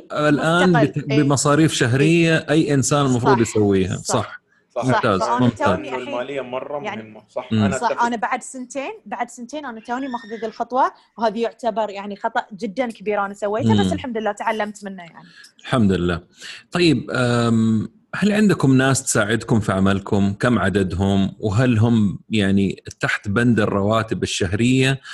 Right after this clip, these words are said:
Speaker 2: أو بالعملية؟ ومن متى؟ باختصار عشان الوقت بدأ يخلص. أنت هيا عندك الجواب.
Speaker 1: إي نعم. أنا، آه، بداية الأيام كنت أنا أسوي الأوردرات بروحي في البيت وأطلعها.
Speaker 2: مهم.
Speaker 1: حاليًا عندي شركة،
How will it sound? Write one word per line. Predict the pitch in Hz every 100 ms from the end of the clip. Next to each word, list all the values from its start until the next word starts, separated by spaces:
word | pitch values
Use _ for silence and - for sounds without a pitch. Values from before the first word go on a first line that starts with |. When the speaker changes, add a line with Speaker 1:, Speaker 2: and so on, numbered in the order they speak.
| - - -
Speaker 2:
أو | 127 127
بالعملية؟ | 113 107 104 107 107 123 139 147 131
ومن | 117 110
متى؟ | 104 98 101
باختصار | 113 143 - 120 123 120
عشان | 113 120
الوقت | 110 107 107 -
بدأ | 107 95
يخلص. | 90 101 90 90 -
أنت | 123 -
هيا | 95 92 98 95 87
عندك | 92 85 -
الجواب. | 82 95 85 _ _ _ _ _ _ _ _ -
Speaker 1:
إي | 226
نعم. | 190 165 185 -
أنا، | 208 220 233 226 -
آه، | 208
بداية | 190 180 226 233 -
الأيام | 196 226 240
كنت | 220 -
أنا | 214
أسوي | 214 214 208
الأوردرات | 196 208 196 202 208
بروحي | 190 196 202 220
في |
البيت | 196 196 196
وأطلعها. | 190 185 180 180 - 285 _ _ _
Speaker 2:
مهم. | 123 107
Speaker 1:
حاليًا | 226 233 240
عندي | 226 220
شركة، | - 220 220 247 302